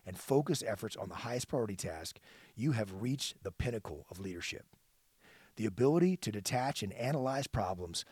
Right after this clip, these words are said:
without getting rattled is a superpower that will, will enable you to lead, even when others are freaking out or falling apart. As a result, the people around you will look to you to lead when they are feeling overwhelmed,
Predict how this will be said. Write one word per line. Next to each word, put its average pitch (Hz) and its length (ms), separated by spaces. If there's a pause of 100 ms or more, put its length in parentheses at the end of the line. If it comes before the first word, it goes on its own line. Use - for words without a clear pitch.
(160)
without 110 440
getting 123 260
rattled 92 420
is 92 120
a 92 40
superpower 87 840 (320)
that 101 120
will, 98 160 (240)
will 104 200
enable 165 420
you 110 220
to 127 120
lead, 110 500 (360)
even 156 400
when 107 180
others 131 340
are 92 60
freaking 143 500
out 85 280 (160)
or - 80
falling 107 400
apart. 90 360 (300)
As 131 180
a 160 60
result, 107 480 (240)
the 101 100
people 151 340
around 117 380
you 90 260 (160)
will 107 140
look 131 200
to 120 120
you 104 460
to 107 100
lead 98 520 (220)
when 90 120
they 120 160
are 139 60
feeling 101 360
overwhelmed, 110 680